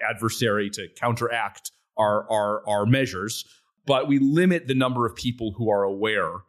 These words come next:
of, uh, of a given compute multiplier to those who need to know about it. Um, and so there's, there's a very small number of people who could leak all of these secrets. There's a larger number of people who could leak one of them. Um, but, you know, this is the standard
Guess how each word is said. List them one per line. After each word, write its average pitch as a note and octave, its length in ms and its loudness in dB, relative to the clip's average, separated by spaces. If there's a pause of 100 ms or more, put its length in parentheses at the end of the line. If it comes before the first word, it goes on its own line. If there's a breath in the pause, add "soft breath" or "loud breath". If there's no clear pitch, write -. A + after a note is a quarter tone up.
(320)
of, G2+ 600 0 (460)
uh, C#3 180 2
of B2+ 140 2
a B2+ 40 0
given A#2+ 360 -2
compute A2 340 -8
multiplier F2 760 -4 (240)
to C3+ 120 2
those A#2+ 280 2
who A2+ 80 -8
need G2+ 180 -4
to F#2+ 100 -14
know E2+ 120 -6
about - 340 -16
it. - 120 -10 (480 soft breath)
Um, G#2+ 400 2
and A#2+ 120 -2
so B2+ 300 2
there's, B2 400 -4
there's D3+ 180 -2
a E3+ 60 -2
very F3 540 0
small C#3 380 2
number A#2+ 280 0
of G#2 80 -6
people A2+ 280 -10
who G#2 100 -10
could G2+ 160 -12
leak G#2 260 -8
all G#2 240 2
of F2+ 60 -8
these F#2 200 -8
secrets. F#2 340 -8
There's A#2 140 0
a A#2 40 -6
larger C3+ 340 2
number A2+ 240 -2
of G#2+ 60 -4
people G#2+ 260 -12
who F#2+ 60 -12
could G2+ 160 -16
leak G#2 180 -8
one G#2 300 -4
of G2 160 -10
them. - 240 -14 (420 soft breath)
Um, A#2+ 280 2
but, C#3+ 160 2
you F3+ 60 4
know, D#3 80 4
this D3+ 180 0
is C#3 120 -4
the C#3 80 -6
standard C3+ 540 -2